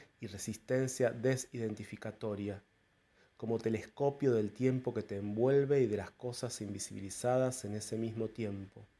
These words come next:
como fueguito profano que ilumina y erotiza,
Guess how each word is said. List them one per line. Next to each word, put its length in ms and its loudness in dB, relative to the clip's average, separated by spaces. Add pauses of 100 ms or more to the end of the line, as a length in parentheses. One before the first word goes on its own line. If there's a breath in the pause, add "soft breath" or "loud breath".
(540 loud breath)
como 220 -2
fueguito 480 2
profano 640 2
que 80 -4
ilumina 640 0
y 100 0
erotiza, 680 -4